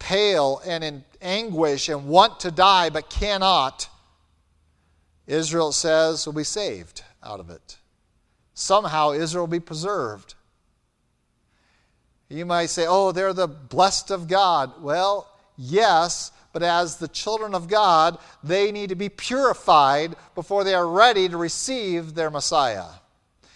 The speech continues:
You see, at this point, where Christ has already come, and by the way, that is our catching up with him in the clouds. He doesn't come all the way to the earth.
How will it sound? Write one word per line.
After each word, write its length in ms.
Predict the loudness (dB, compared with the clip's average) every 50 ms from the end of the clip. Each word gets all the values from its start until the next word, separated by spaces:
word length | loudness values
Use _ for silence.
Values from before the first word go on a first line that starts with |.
| _ _ _ _
You 80 | -10 -6
see, 200 | -6 -2 0 -2
at 120 | -2 0
this 180 | -2 -2 -2 -2
point, 480 | -6 -6 0 4 4 4 4 2 -4 -12 _ _ _ _ _ _ _ _ _ _ _ _
where 120 | 0 0
Christ 360 | 0 2 2 2 2 2 -2
has 120 | -4 0 2
already 240 | 2 2 2 0
come, 360 | -2 0 2 4 4 4 2 -2
and 100 | 0 2
by 180 | 4 4 4
the 100 | 2 2 0
way, 180 | 2 0 0
that 280 | 0 0 0 0 0 0
is 420 | -2 -2 -2 -2 -2 -4 -6 -8
our 540 | -6 -2 0 2 2 2 2 0 -2 -4 -8 _ _ _ _ _ _ _ _ _ _
catching 500 | -4 -2 -2 -2 -4 -6 -8 -8 -2 0
up 340 | 2 0 0 -2 -8 _ _
with 240 | -8 -6 -6 -6 -4
him 300 | -4 -4 -4 -4 -8 -12 _ _ _ _ _ _ _ -14
in 120 | -10 -10
the 100 | -8 -10
clouds. 340 | -6 -2 0 2 2 0 0
He 80 | -4
doesn't 340 | -4 -4 -4 -4 -4 -8 -10
come 200 | -8 -8 -6 -2
all 160 | -2 -2 -2
the 40 | 0 -2
way 120 | -2 -2
to 60 | -2
the 120 | -2 -4 -4 -6
earth. 440 | -4 -2 -2 -2 -4 -8 -14 -20